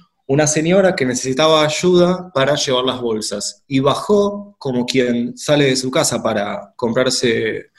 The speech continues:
una Coca-Cola y fue a ayudar a la señora. A partir de ese momento, la chica empezó a juntar gente y todos los jueves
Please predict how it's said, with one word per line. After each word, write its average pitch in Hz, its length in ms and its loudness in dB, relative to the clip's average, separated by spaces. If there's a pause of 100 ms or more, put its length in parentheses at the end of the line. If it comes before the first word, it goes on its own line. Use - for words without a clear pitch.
(360)
una 113 240 -2
Coca-Cola 180 760 0
y 160 180 2
fue 165 240 -2
a 147 100 4
ayudar 135 360 -2
a 131 40 2
la 127 120 -2
señora. 101 500 -6 (500)
A - 120 -8
partir 143 200 2
de 175 60 6
ese 165 140 0
momento, 196 560 2
la 156 160 -4
chica 175 400 0
empezó 135 320 -4
a - 20 -4
juntar 143 380 -2
gente 175 480 0
y 131 180 -2
todos 160 180 4
los 160 140 2
jueves 180 720 0